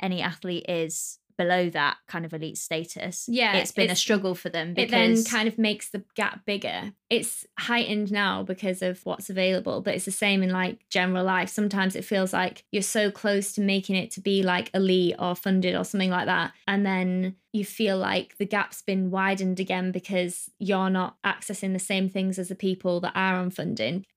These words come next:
Speaker 2: I understand that it can't be available to everyone.
Speaker 1: Yeah.
Speaker 2: So it is hard, but it's a really hard position right now for the people that aren't being able to access things when they know other people are.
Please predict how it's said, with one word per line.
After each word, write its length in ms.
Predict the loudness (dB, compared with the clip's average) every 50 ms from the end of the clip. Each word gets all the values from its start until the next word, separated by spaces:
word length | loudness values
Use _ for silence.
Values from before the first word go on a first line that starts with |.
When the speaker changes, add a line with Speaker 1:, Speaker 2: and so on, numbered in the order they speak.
| _
Speaker 2:
I 140 | 0 2 2
understand 440 | 2 2 0 0 0 0 2 2 2
that 120 | 0 0 -2
it 120 | -4 -4 -2
can't 260 | -2 -2 0 0 0
be 120 | 0 0
available 340 | 0 2 2 0 0 -2 -4
to 160 | -6 -6 -6
everyone. 420 | -6 -4 -4 -6 -6 -6 -6 -4 0
Speaker 1:
Yeah. 120 | 0 2
Speaker 2:
So 120 | 4 4 4
it 120 | 4 4
is 140 | 4 2 2
hard, 360 | 2 2 2 2 0 -2 -2 0
but 260 | 2 2 2 2 0 -4 -10 -12 -6 _
it's 220 | -4 -4 -2 -4 -4
a 40 |
really 200 | -2 0 0 0
hard 280 | 0 0 0 0 -2 -2
position 380 | -2 -6 -4 -4 -4 -4 -2 -2
right 160 | -2 -2 -2
now 160 | -2 -2 -2
for 140 | -4 -6 -8
the 60 | -6
people 340 | -4 -4 -4 -2 -4 -4 -4
that 140 | -4 -4 -2
aren't 400 | 0 0 2 2 2 0 -2 -6 _ _
being 240 | 0 0 2 2
able 280 | 2 0 0 0 0 -2
to 180 | -2 -2 -2 -2
access 360 | -2 -2 -4 -6 -6 -6 -6 -4
things 380 | -2 -2 -2 -2 -2 -4 -6 -2
when 180 | -2 0 2 2
they 80 | 2
know 160 | 2 2 2
other 240 | 2 0 -2 -2 -2
people 340 | -4 -4 -4 -6 -2 -2 -2
are. 300 | 0 0 0 -2 -2 -6